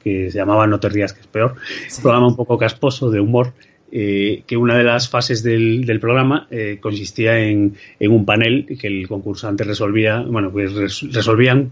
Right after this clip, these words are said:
Speaker 1: eh, por parejas, es decir, una pa-, un contrincante frente a otro,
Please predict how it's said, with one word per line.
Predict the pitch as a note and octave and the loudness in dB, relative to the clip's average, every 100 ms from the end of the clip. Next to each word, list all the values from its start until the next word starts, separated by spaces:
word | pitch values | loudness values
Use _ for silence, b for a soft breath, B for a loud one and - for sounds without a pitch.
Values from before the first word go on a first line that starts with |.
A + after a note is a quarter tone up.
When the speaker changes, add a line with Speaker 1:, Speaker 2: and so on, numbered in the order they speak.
| - | -6
Speaker 1:
eh, | A2+ G#2+ G2+ | -6 -4 -4
por | G#2+ F#2 | -6 -4
parejas, | A#2 B2 A2+ G#2+ - A#2 | -2 -2 -4 -12 -12 -10
es | G2 | -6
decir, | G#2+ A2 | -4 -2
una | A2 A2 | -2 0
pa-, | A#2+ A#2 A2+ A2 - | 0 -2 -4 -6 -4
un | B2+ A#2 A2 B B B - | 0 2 2 B B B 0
contrincante | A2+ A2 G#2+ A#2 G#2+ | 2 2 2 2 0
frente | G#2+ G#2 A2+ | 0 -2 0
a | |
otro, | B2 B2 C3 | 0 0 -6